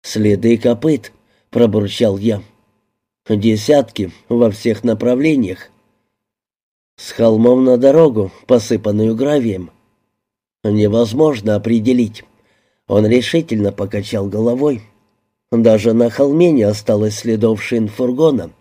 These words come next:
Но мы взяли множество образцов почвы на случай, если потом пригодится». «Вы сделали все возможное», — заявил я. «Полтора миллиона». Улыбка чуть сверкнула в глазах.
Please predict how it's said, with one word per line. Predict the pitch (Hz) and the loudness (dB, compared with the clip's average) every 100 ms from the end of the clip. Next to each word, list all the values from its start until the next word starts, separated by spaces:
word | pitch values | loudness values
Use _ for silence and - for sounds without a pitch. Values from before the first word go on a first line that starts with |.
| _ _ _ _ _ _ _ - | _ _ _ _ _ _ _ 0
Но | 113 110 | 2 4
мы | 104 110 | 4 2
взяли | 107 120 123 | 2 2 4
множество | 123 120 120 117 - 127 | 2 0 0 -6 -2 0
образцов | 120 123 123 - 131 120 | 2 0 -2 -2 -2 0
почвы | 165 160 - 110 101 | 0 0 -2 -4 -2
на | 117 120 | 0 0
случай, | 110 151 151 - 101 - _ - | 0 -2 -2 -4 -8 -8 _ -10
если | - 113 104 117 | 0 0 0 -4
потом | 107 104 107 104 | -2 -2 -2 -4
пригодится». | 107 110 123 127 151 - - - _ _ _ _ _ _ _ _ _ _ - | -4 -2 -2 -2 -4 -6 -16 -18 _ _ _ _ _ _ _ _ _ _ -2
«Вы | 101 98 110 | 0 2 0
сделали | 107 120 113 113 113 | 0 0 2 2 0
все | 110 120 | 0 -2
возможное», — | 110 117 107 151 139 104 92 90 _ _ _ - | 0 0 0 0 0 -4 -8 -10 _ _ _ -8
заявил | 113 107 104 98 101 101 | -2 0 0 0 -2 -2
я. | 104 95 85 _ _ _ _ _ _ _ _ _ - | -4 -8 -12 _ _ _ _ _ _ _ _ _ -2
«Полтора | 104 101 104 107 113 120 | 0 0 0 0 2 2
миллиона». | 123 123 135 156 135 92 - _ _ _ _ - | 2 2 2 2 0 -4 -10 _ _ _ _ -4
Улыбка | 110 98 101 - 113 | -2 0 -2 -2 -4
чуть | 104 113 107 | -4 -8 -6
сверкнула | - 120 110 104 101 | -2 -2 -2 -4 -4
в | 101 | -4
глазах. | 113 123 110 151 123 | -2 -2 -2 -6 -8